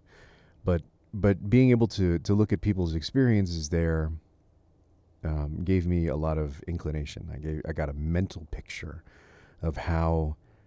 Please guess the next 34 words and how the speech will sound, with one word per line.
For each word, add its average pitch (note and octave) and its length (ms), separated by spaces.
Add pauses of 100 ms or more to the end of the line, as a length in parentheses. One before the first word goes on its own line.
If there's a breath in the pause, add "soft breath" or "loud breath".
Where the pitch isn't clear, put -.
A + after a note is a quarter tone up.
(120)
riding D#2+ 260
a D#2 60
motorcycle D#2 480
should - 200
be. - 180 (920)
On A2+ 100
top A#2 240
of G2 140
that, F#2+ 160
I F#2 40
tortured C#3+ 380
myself F2+ 420
with F2 120
thousands A#2 560
of E2 200
bike G2 300
videos F2 540 (400 loud breath)
involving E2+ 580
accidents A#2 560
or F2+ 60
near F#2+ 180
misses F2 460 (320 loud breath)
so - 180
that F#2+ 80
I F#2 60
would F#2 160
also F#2+ 260
know E2+ 460 (160)
what F2+ 180
to F2+ 120
expect - 440
from, D#2 560
from E2+ 180
cars. - 440